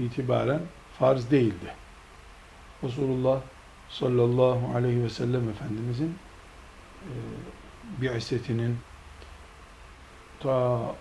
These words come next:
onuncu senesinden sonraki dönemde Miraç'ta farz kılındı. Ümmeti Muhammed'in, e, Kur'an, sünnet, icma gibi bütün kaynaklarıyla sabit olan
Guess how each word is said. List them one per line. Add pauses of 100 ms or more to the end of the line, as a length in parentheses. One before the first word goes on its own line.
onuncu
senesinden
sonraki
dönemde (640)
Miraç'ta (760)
farz
kılındı. (800)
Ümmeti
Muhammed'in, (1000)
e, (520)
Kur'an, (120)
sünnet, (180)
icma
gibi
bütün
kaynaklarıyla
sabit
olan